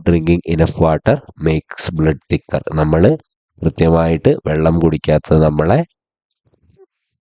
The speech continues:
ബ്ലഡ് കൂടുതൽ തിക്കറാക്കും. ഇങ്ങനെ തിക്കറാവുമ്പോ എന്ത് ചെയ്യും? ബി പി ഇൻക്രീസ് ചെയ്യും എന്നുള്ളതും കൂടെ തിരിച്ചറിയാം. ഇത്രയുമാണ് ഈ ഒരു വീഡിയോയിൽ പറയാനുള്ളത്. വീഡിയോ ഇഷ്ടമായിട്ടുണ്ടെങ്കിൽ വീഡിയോ ലൈക്ക് ചെയ്യുക. നിങ്ങളുടെ അഭിപ്രായങ്ങൾ എന്തായാലും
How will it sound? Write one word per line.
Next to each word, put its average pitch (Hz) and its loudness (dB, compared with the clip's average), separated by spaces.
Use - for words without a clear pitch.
ബ്ലഡ് 92 2
കൂടുതൽ 85 2
തിക്കറാക്കും. 80 0
ഇങ്ങനെ 143 4
തിക്കറാവുമ്പോ 87 0
എന്ത് 78 -2
ചെയ്യും? 80 2
ബി 160 2
പി 120 4
ഇൻക്രീസ് 156 0
ചെയ്യും 78 -2
എന്നുള്ളതും 73 -2
കൂടെ 127 0
തിരിച്ചറിയാം. 71 -4
ഇത്രയുമാണ് 80 0
ഈ 101 6
ഒരു 85 -2
വീഡിയോയിൽ 76 0
പറയാനുള്ളത്. 73 0
വീഡിയോ 76 0
ഇഷ്ടമായിട്ടുണ്ടെങ്കിൽ 76 -2
വീഡിയോ 67 -2
ലൈക്ക് - -4
ചെയ്യുക. 101 0
നിങ്ങളുടെ 85 4
അഭിപ്രായങ്ങൾ 80 0
എന്തായാലും 78 0